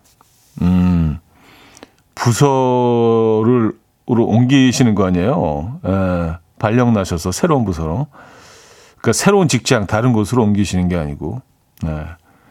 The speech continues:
많이 긴장되시죠? 예, 늘 좀 익숙했던 그런 패턴이 갑자기 깨지는 거니까. 근데 이렇게 좀, 음, 경험상으로 보면 이런 게 가끔은 필요한 것 같아요.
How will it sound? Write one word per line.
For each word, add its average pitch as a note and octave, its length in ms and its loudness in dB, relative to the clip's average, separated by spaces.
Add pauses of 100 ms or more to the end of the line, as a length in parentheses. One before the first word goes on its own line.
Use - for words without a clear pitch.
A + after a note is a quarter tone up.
(240)
많이 G#2+ 200 0
긴장되시죠? A2 960 0 (140)
예, E2 160 -6 (420)
늘 C3 260 2
좀 C3 160 2
익숙했던 B2 720 0
그런 A2 240 2
패턴이 C3 380 0
갑자기 G2 320 -2
깨지는 C3+ 420 0
거니까. F2+ 500 -4 (1040)
근데 C3 400 2
이렇게 A#2+ 260 0
좀, C#3 360 0 (2250)
음, A2+ 460 2
경험상으로 E3+ 640 2
보면 C#3+ 400 2
이런 A#2+ 380 2
게 G3 80 2
가끔은 - 480 2
필요한 F#3+ 380 2
것 F#3+ 120 0
같아요. A#2+ 500 0